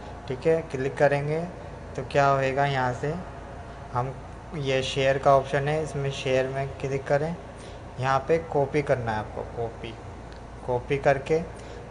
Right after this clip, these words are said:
इस copy को, link को आपको कहाँ पे जाना है, Snaptube में, ठीक है। अब क्या है, आपको यहाँ पे जो ना, अब हम स्नैपट्यूब में आ गए,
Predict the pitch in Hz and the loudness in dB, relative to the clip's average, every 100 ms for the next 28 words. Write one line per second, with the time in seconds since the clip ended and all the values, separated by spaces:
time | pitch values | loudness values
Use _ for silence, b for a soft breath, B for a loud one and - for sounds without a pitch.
0 | - 131 - 139 135 147 143 151 139 139 | -8 -8 0 0 2 0 4 6 6 4
1 | 143 139 156 170 135 127 127 147 147 139 | 0 0 2 4 6 4 4 0 2 2
2 | 135 143 139 139 151 175 147 - 131 123 | 2 4 4 4 0 -2 -6 -4 -2 -2
3 | - 117 107 104 104 - 123 160 196 - | -2 -4 -4 -8 -8 -8 0 0 0 -6
4 | - - - - - - - - - - | -14 -14 -14 -14 -14 -14 -14 -14 -14 -14
5 | - - - - - B B B - - | -14 -14 -14 -14 -14 B B B -14 -8
6 | 143 - 160 156 151 151 170 147 147 143 | -8 0 6 8 10 8 8 8 8 6
7 | - 160 156 151 147 156 151 170 180 143 | 6 6 10 10 10 6 6 4 4 2
8 | 120 135 151 151 151 - 156 147 160 151 | 2 6 6 6 2 2 4 4 4 4
9 | 147 135 131 135 | 8 8 8 4